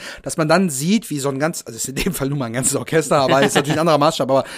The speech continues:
die sitzen dann da und dann läuft der Film da auf einer großen Leinwand und die sitzen da und gucken das und sp-, und der Dirigent guckt sich quasi den Film an und dirigiert dabei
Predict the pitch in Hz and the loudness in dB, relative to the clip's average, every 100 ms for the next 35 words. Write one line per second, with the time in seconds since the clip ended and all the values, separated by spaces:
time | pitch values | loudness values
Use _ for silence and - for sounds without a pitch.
0 | - - 156 185 226 185 160 185 160 147 | -14 -6 -4 0 2 4 4 4 2 0
1 | 147 185 196 170 180 190 185 151 160 156 | 2 2 2 0 2 2 2 2 0 -2
2 | 143 165 143 147 185 190 - 143 139 160 | -2 -4 -2 -2 0 0 -2 -8 -6 -6
3 | 185 190 165 151 - - 214 185 185 - | -2 0 0 -2 -2 -2 0 0 0 -4
4 | 156 - - 165 147 156 156 143 208 220 | -10 -10 -6 -2 -2 -2 0 2 2 2
5 | - 214 - - 165 160 139 185 185 156 | -2 -6 -6 -6 -4 -4 -4 -2 -2 -6
6 | 170 - 151 143 170 165 135 156 202 | -8 -6 -6 -4 -2 -2 0 2 2